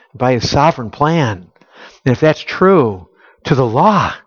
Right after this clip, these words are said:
to the testimony, not to the necromancers and mediums,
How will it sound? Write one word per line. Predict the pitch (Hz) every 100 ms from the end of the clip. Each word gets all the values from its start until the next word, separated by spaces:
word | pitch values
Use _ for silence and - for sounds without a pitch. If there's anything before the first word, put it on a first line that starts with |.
| _ _ _ _ -
to | -
the | -
testimony, | - 220 - 285 254 185 120 95 - _ _ _ _ _ _ _ _ _ _ _ _ _ _ _ _ _ _ _ _ _ _ _ _ _ _ _ _ _ _ _ _ _ _ _ _ _ _ _ _
not | 120 180 233
to | 175
the | 127
necromancers | 117 185 - 120 107 104 107
and | 98 95
mediums, | 185 196 101 78 107 127